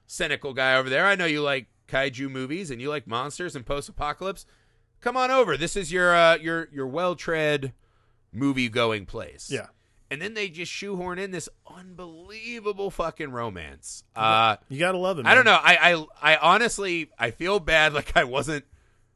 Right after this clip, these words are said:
Speaker 1: saying anything other than that this movie's awesome, but I really think that's all you need to hear.
Speaker 2: I think
Speaker 1: This
Speaker 2: that's
Speaker 1: movie, I mean, truly, I was crying and laughing,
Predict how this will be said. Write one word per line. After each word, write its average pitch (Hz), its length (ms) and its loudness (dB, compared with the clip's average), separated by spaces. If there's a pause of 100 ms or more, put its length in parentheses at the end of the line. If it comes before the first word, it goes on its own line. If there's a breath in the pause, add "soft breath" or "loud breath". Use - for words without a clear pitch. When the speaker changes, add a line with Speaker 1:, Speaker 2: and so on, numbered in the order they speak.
(300)
Speaker 1:
saying 151 460 2
anything 143 460 -2
other 131 320 0
than 131 140 -6
that 127 220 -8
this 123 180 -14
movie's 120 300 -8
awesome, 123 400 -4
but 131 120 -2
I 117 40 2
really 160 420 -6
think 170 280 -12
that's 135 240 -4
all 127 200 -4
you 110 160 -8
need 104 220 -10
to - 60 -12
hear. 87 420 -12
Speaker 2:
I - 100 -12
think 156 240 -12
Speaker 1:
This 170 280 -4
Speaker 2:
that's 190 40 -14
Speaker 1:
movie, 202 380 -6
I 143 100 2
mean, 151 160 0
truly, 139 640 -4 (420)
I 165 180 6
was 196 340 -4 (220)
crying 233 680 -8 (200)
and 104 300 -14
laughing, 220 640 -6